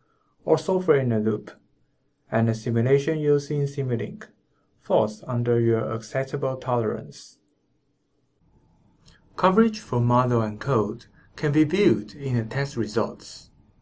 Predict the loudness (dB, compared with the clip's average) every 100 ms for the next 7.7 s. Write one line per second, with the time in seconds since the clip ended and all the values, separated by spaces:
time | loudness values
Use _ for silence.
0 | _ _ _ _ _ -4 -4 -2 0 2
1 | 2 -4 -12 -12 -12 -6 -4 -2 -4 -2
2 | -2 -4 -2 -2 -2 -4 -10 -6 -8 -6
3 | -6 -6 -8 -6 -4 -4 -4 -8 -10 -10
4 | -20 _ _ -20 _ -6 2 4 4 2
5 | 2 2 2 0 -2 -10 -4 -2 0 -2
6 | -2 -6 -6 -2 -2 -2 -12 -20 -14 -12
7 | -4 0 0 0 -4 -12 -18